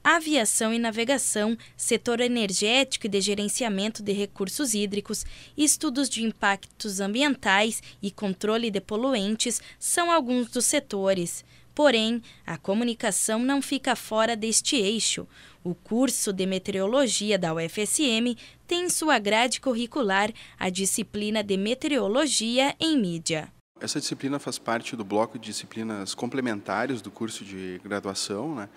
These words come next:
Speaker 2: Então, os alunos que sentem que têm um viés para a comunicação ou querem desenvolver atividades de meteorologista comunicador, ou seja, aquele que dá a previsão do tempo no rádio e na televisão, né? Então ele vem procurar esse curso. São pessoas específicas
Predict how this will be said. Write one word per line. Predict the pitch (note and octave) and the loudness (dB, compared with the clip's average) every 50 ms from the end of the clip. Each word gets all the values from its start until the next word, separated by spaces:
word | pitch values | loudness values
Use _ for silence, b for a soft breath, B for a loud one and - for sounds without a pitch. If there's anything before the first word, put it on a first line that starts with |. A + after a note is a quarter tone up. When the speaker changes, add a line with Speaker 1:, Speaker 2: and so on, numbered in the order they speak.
| B B B B B B B | B B B B B B B
Speaker 2:
Então, | A#2+ G#2+ - A#2+ B2 C3+ - - | -6 -2 -2 0 -2 0 0 -2
os | B2+ A#2+ C#3 | -2 0 0
alunos | B2 A#2+ B2 C#3+ F#3 G3+ F#3 - | 0 0 2 0 0 0 -2 -4
que | - - E3 | -4 -4 -4
sentem | - - - C#3 B2+ A#2+ A2 G#2+ G2+ | -2 -2 -2 -2 -2 -4 -4 -8 -8
que | G2+ | -4
têm | C3+ C#3 | -2 0
um | D3+ E3 D#3+ | 0 0 -2
viés | C#3 B2+ C3+ C3 A#2 A2+ A2 A2 G#2+ - - | -4 -2 0 0 2 2 2 2 0 -2 -8
para | - - A2+ A#2 C#3+ D#3+ | -6 -2 -2 0 0 -2
a | D#3 | -4
comunicação | - - B2+ A#2+ A#2 A2 A2 - G2 F#2+ - - - A#2 B2 B2+ A#2 - | -4 -6 -8 -6 -4 -6 -6 -6 -6 -6 -6 -4 -4 -4 -4 -4 -4 -4
ou | A2+ G#2+ | -6 -6
querem | - - B2 C3 C#3 C3+ | -4 -2 -2 0 0 -2
desenvolver | A#2+ A2+ A#2+ A2+ G#2 A2+ A#2+ | -4 -4 -4 -4 -4 -4 -6
atividades | A#2 - - - G2+ G2+ G2+ G2 F#2+ F#2 - - B B B B B B B B B B B | -6 -6 -8 -8 -4 -4 -2 -4 -4 -6 -10 -14 B B B B B B B B B B B
de | - - C#3 D#3 | -8 -2 -2 2
meteorologista | E3 D#3+ D#3 D#3 C#3+ C#3 C3 B2+ B2 A2+ G2+ A#2 A#2+ A#2 - - - G2 F2 D#2+ - - - - - | 2 2 2 2 2 2 2 2 0 -2 -2 -4 -4 -4 -4 -6 -6 -6 -8 -8 -10 -16 -18 -4 2
comunicador, | - E3 F3+ E3+ D3 C3 G#2 - F#2+ F#2+ G#2+ B2 D3 C3 G2+ E2+ - | 4 4 6 6 4 0 0 -2 -6 0 2 4 4 4 4 0 -4
ou | G#2 G2+ | -6 -6
seja, | - A2 G2 F#2 G2+ | -4 -4 -4 -6 -6
aquele | F#2+ - - D3+ C#3+ | -6 -4 -4 -4 -4
que | - - | -2 -2
dá | A#2 B2+ C#3+ D3+ | 0 2 2 2
a | |
previsão | D3 C3+ B2+ A2 G#2+ A#2+ A#2 | 2 0 -4 -4 -4 -6 -6
do | A2+ G#2+ | -6 -6
tempo | - A#2 G#2+ - - | -4 -6 -6 -6 -6
no | A2 G#2+ G2+ F#2 | -8 -6 -6 -4
rádio | F#2 G#2+ A#2+ B2+ B2 A2 G2+ F2+ - F2+ F2+ F#2 D#2 | 0 2 4 4 4 2 2 -2 -6 -10 -12 -10 -8
e | G#2+ G#2+ | -6 -4
na | A#2 C3 B2 | -2 0 -2
televisão, | B2 B2 A2 A2 G2+ G2 F#2 F2+ G2 G2+ A#2 C3+ C#3+ C3+ - - - - | -2 -2 -4 -4 -4 -6 -6 -6 -4 -4 -4 -4 -6 -8 -14 -20 -18 -14
né? | F#2+ F#2 F#2 - B B B B B B | -12 -12 -12 -12 B B B B B B
Então | D#3+ D3 - F3+ G3 | -4 0 2 2 2
ele | G3+ G3 F3 | 2 0 0
vem | C3 A#2+ C3+ D3+ | 0 2 2 0
procurar | D3 - D#3+ D3+ - D#3+ C#3+ C#3 C#3 | 0 -2 -4 -4 -2 0 0 0 0
esse | C#3 - - - | 0 -2 -6 -8
curso. | - - C3+ A#2+ A2+ - | -8 -6 -6 -6 -6 -4
São | - A#2+ | -6 -4
pessoas | - D#3+ D3 - - - D3 C#3+ D#3 E3 E3 D#3+ | -4 -2 -2 -2 -2 -2 0 0 2 0 0 -2
específicas | D#3 D#3+ - E3+ D#3 - - - D#3+ F3 E3+ - - F3 - - | -4 -6 -4 -4 -4 -4 -4 -4 -6 -6 -6 -4 -4 -4 -4 -4